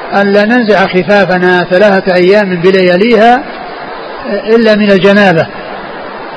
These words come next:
يعني إن الجنابة لا بد من ال-، ال-، الم-، النزع من أجل الاغتسال، من أجل الاغتسال. وأما بالنسبة لنقض الوضوء بغائط أو بول أو ريح وما إلى ذلك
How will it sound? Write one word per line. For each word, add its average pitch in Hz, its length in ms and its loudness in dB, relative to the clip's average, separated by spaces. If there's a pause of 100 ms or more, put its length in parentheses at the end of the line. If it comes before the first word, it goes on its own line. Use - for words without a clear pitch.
(280)
يعني 175 340 -2
إن 170 120 -4
الجنابة 196 500 2
لا 233 120 4
بد 202 300 2
من 190 180 0
ال-، 190 380 0
ال-، 185 240 2
الم-، 196 720 0
النزع 208 440 0
من 208 160 -4
أجل 220 260 0
الاغتسال، 214 680 0 (1040)
من 180 120 -6
أجل 196 420 0 (420)
الاغتسال. 202 600 0 (400)
وأما 233 300 2
بالنسبة 202 500 0
لنقض 185 1700 0
الوضوء 190 420 4
بغائط 175 560 0
أو 165 240 -2
بول 190 360 2 (420)
أو 180 220 2
ريح 185 400 2
وما 175 200 0
إلى 170 160 0
ذلك 233 380 2